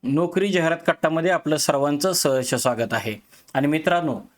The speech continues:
राष्ट्रीय आरोग्य अभियान एनएचएम, नॅशनल हेल्थ मिशन तर्फे एक नवीन जाहिरात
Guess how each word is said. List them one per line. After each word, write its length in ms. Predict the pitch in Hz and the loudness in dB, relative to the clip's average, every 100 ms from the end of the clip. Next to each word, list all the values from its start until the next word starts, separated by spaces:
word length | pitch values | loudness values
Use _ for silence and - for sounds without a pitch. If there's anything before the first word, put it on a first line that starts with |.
| _ | _
राष्ट्रीय 480 | - 156 - 190 196 | 0 0 -2 -2 2
आरोग्य 340 | 175 170 165 | 2 0 0
अभियान 440 | 165 156 156 120 107 | 0 2 0 -2 -2
एनएचएम, 600 | 123 160 185 - 165 123 | 0 0 0 2 0 0
नॅशनल 500 | 120 156 156 185 202 | 0 0 0 0 0
हेल्थ 300 | 165 185 180 | 2 0 0
मिशन 320 | 175 170 180 170 | 0 0 0 0
तर्फे 420 | 170 170 147 101 - - - | 0 0 -2 -2 -12 -8 -2
एक 200 | 156 160 | 0 0
नवीन 340 | 156 175 196 | 0 0 0
जाहिरात 340 | 165 151 165 | 0 2 0